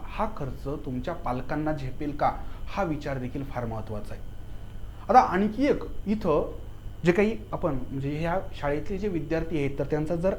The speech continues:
ॲनालिसिस केलं, तर यांच्या काही जेन्युइन अशा समस्या देखील आहेत. काय समस्या आहेत बघा, तुम्ही जर या ठिकाणी बारावी पर्यंत, सहावी ते बारावी जर राहिलात, तर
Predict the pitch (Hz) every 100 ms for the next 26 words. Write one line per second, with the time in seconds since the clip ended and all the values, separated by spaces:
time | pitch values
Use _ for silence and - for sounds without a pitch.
0 | - 147 180 196 247 214 - 190 - 170
1 | 139 - - - - - 233 175 180 214
2 | 214 220 156 160 208 180 160 208 - 143
3 | 151 - 127 123 123 107 - - - -
4 | - - - 233 277 214 196 185 - 147
5 | 123 110 - - - - 302 359 302 202
6 | 214 208 190 196 190 220 160 160 190 220
7 | 233 190 170 175 190 190 139 156 - -
8 | - - 156 139 156 185 214 156 147 147
9 | 156 156 185 - - - 135 127 151 123
10 | - - - - - -